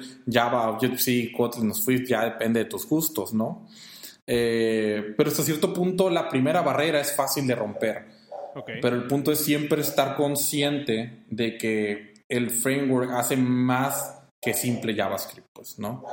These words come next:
Speaker 1: No es, no es solo JavaScript, es, hay mucho más detrás de él. Eh, y digo, lamentablemente, eh, algunos, algunas, eh, componentes U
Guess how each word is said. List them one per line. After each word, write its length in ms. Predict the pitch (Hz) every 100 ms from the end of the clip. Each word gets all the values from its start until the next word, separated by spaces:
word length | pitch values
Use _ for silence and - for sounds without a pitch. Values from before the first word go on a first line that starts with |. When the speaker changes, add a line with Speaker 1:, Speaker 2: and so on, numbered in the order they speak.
| - - - -
Speaker 1:
No 260 | 120 123 123
es, 220 | 123 127
no 220 | 123 120
es 100 | 117
solo 380 | - 120 107 104
JavaScript, 520 | 95 92 - 98 -
es, 220 | 107 -
hay 160 | 117 123
mucho 380 | 131 139 151 147
más 220 | 127 120
detrás 380 | 127 107 110 107
de 200 | 107 107
él. 220 | 139 - - - _ _ 110
Eh, 720 | 113 110 107 107 104 107 -
y 60 | 120
digo, 260 | 131 131
lamentablemente, 1160 | 123 123 123 131 135 131 131 131 117 113 113 107
eh, 40 | 104
algunos, 920 | 110 117 131 131 127 - - - _ _ _ -
algunas, 520 | 117 113 123 135 135 123 131
eh, 600 | 117 110 107 101 98 -
componentes 920 | 120 127 - 120 120 127 131 131 131
U 120 | 123